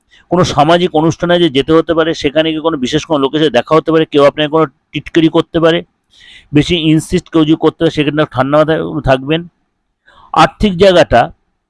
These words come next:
যথেষ্ট ভালো দেখা যাচ্ছে এবং কোনো জায়গাতে কোনো আর্থিক একটা গুড নিউজ পেতে পারেন। প্রেমের জায়গাটা যথেষ্ট ভালো দেখা যাচ্ছে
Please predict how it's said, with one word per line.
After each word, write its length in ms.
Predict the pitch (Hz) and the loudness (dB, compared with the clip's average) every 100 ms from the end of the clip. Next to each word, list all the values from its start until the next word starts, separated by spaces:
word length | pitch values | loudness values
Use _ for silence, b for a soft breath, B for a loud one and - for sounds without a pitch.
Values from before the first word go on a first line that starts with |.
| _ 123 | _ 0
যথেষ্ট 420 | 147 185 170 190 | 0 0 -2 -2
ভালো 300 | 117 127 156 | 0 2 4
দেখা 220 | 160 175 | 4 2
যাচ্ছে 460 | 170 160 - 180 170 _ _ _ _ - | 0 0 -6 -10 -10 _ _ _ _ 0
এবং 260 | 156 151 - | 2 2 2
কোনো 200 | 160 170 | 2 4
জায়গাতে 220 | 175 175 | 2 2
কোনো 120 | 175 | 2
আর্থিক 300 | 135 - 165 | 2 2 0
একটা 120 | 160 | 0
গুড 220 | 147 147 139 | 2 0 0
নিউজ 260 | 139 147 | -2 -2
পেতে 200 | 170 160 | -2 0
পারেন। 220 | 165 170 190 _ _ _ _ | 0 0 -6 _ _ _ _
প্রেমের 320 | 160 170 190 | 2 2 2
জায়গাটা 360 | 165 180 180 160 | 4 4 4 2
যথেষ্ট 280 | 156 175 175 | 0 0 0
ভালো 260 | 135 143 | 2 4
দেখা 200 | 156 143 | 4 2
যাচ্ছে 400 | 165 165 - 175 | 0 -2 -6 -12